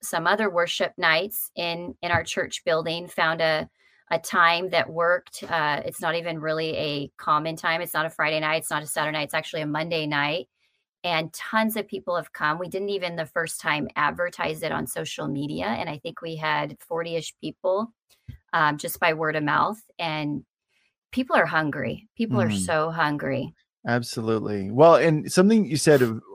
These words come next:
Speaker 2: a, a while ago in the, in this, this episode, um, you were talking about you and your husband, and you were saying how you guys are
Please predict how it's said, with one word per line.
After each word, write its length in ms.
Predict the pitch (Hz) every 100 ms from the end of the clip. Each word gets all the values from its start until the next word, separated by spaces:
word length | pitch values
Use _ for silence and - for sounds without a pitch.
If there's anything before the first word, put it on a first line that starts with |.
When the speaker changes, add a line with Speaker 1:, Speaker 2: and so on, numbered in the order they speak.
| 92
Speaker 2:
a, 220 | 131 117 - -
a 80 | 143
while 320 | 139 175 180
ago 260 | 143 131 117
in 120 | 113
the, 300 | 110 113 120
in 160 | 117 120
this, 420 | 123 113 - - _ _
this 220 | 127 123
episode, 520 | 131 113 113 123 117 -
um, 280 | 135 123 113 -
you 100 | 135
were 60 |
talking 320 | 135 147 147 151
about 180 | 127
you 140 | 123 131
and 80 | 123
your 100 | 120
husband, 400 | 123 117 135 127
and 100 | 120
you 80 |
were 100 | 117
saying 300 | 110 123 117
how 200 | 113 110 110 _ _ - -
you 100 | 147
guys 360 | 165 151 120 - _ _ -
are 340 | 151 139 139